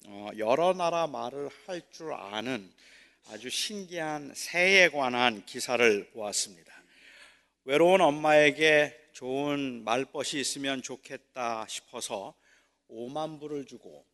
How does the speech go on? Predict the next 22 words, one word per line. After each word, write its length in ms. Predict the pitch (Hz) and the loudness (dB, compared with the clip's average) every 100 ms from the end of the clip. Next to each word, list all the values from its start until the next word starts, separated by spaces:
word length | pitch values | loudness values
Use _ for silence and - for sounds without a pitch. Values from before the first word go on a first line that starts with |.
| _ _ _ _ | _ _ _ _
그 400 | 120 113 107 107 | -8 -4 -4 -6
새를 420 | - 165 143 120 | -6 0 4 4
사서 520 | - 139 - 95 92 _ _ _ _ | 2 -6 -10 -10 -12 _ _ _ _
엄마의 540 | - 113 120 120 120 120 | -16 -6 2 2 2 -2
생일에 540 | - 165 131 135 160 - | -8 -10 -4 -2 -2 -4
엄마에게 800 | 110 123 120 113 117 117 110 | -12 -8 -6 -6 -4 -4 -4
배달되도록 1000 | - 113 123 113 107 110 101 104 113 131 - | -8 -6 -4 -4 -6 -14 -14 -12 -12 -12 -16
했습니다. 480 | 127 - 95 78 _ _ _ _ - - _ _ | -10 -10 -10 -18 _ _ _ _ -20 -20 _ _
그리고 240 | 170 175 | -10 -6
배달된 480 | 175 156 175 175 175 | 0 4 6 6 4
다음 340 | 147 160 165 170 | 4 2 2 2
날 380 | 151 110 101 90 | 4 4 0 -12
전화를 560 | 127 139 139 135 127 | -4 2 4 6 4
해서 320 | 110 139 143 117 | 2 -2 2 0
확인을 380 | - 165 151 139 | 0 -8 -8 -8
했습니다. 600 | 120 113 - 104 92 90 _ - - - _ | -6 -4 -4 -6 -18 -20 _ -20 -20 -20 _
"엄마, 380 | 131 151 147 95 - _ _ _ - _ | -8 0 2 0 -8 _ _ _ -20 _
내가 280 | 123 139 147 | -2 2 2
보내준 440 | 156 160 151 156 | 6 4 4 0
선물 600 | - 156 151 160 147 123 | -2 -2 0 2 2 -2
마음에 400 | 120 117 120 147 | -6 -2 -2 -2
드세요?" 640 | 151 - 117 123 127 131 | -4 -2 0 2 4 2